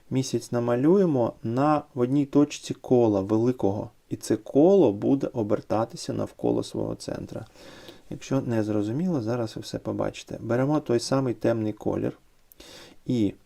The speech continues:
у нас там чотири, тобто нам потрібно десь там на, хоча б на шість, напевно, два, чотири, шість. Це десь, напевно, звідси треба пробувати малювати.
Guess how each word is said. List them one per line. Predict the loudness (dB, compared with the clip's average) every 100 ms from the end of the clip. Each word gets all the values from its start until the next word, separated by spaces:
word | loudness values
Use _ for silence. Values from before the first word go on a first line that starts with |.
| -20 -20 -16 -4
у |
нас | 0 0 0
там | -2 -2
чотири, | -2 -4 -2 2 2 4 2
тобто | -4 -6 -2
нам | -2 -2
потрібно | -4 -4 -2 -2
десь | 0 0 -2
там | -4 -4 -2
на, | -2 -4 -8 _ _ _ _ _
хоча | -6 -6
б | -4
на | -6 -4
шість, | -4 -4 -4 -6
напевно, | -8 -4 -4 -4 -8
два, | -8 -4 -4 -4
чотири, | -8 -14 -6 -4 -2 -4 -10 _ _ _
шість. | -18 -10 -8 -8 -10 -20 -20 _ -20 _ _ _ _ _
Це | -20 -12 -10
десь, | -8 -6 -6 -8 -20 _ _ _ _ _ _ _ _ _ _ _ _ -14
напевно, | -14 -10 -8 -6 -8 -10 _ _ _ _ _ _ _ _
звідси | -12 -10 -6 -6 -6 -8 -14
треба | -10 -8 -8 -8
пробувати | -8 -8 -6 -8 -8 -6
малювати. | -4 -4 -4 -6 -4 -4